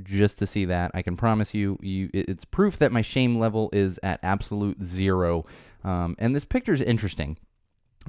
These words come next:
because it was actually pulled from costume packaging.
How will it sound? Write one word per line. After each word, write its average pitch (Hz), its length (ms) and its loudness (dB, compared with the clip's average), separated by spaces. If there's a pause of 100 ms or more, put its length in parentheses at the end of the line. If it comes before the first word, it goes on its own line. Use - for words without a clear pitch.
because 147 300 2
it 156 60 0
was 131 120 -2
actually 165 320 0
pulled 131 480 -2 (400)
from 123 340 0
costume 170 580 -2
packaging. 98 720 -2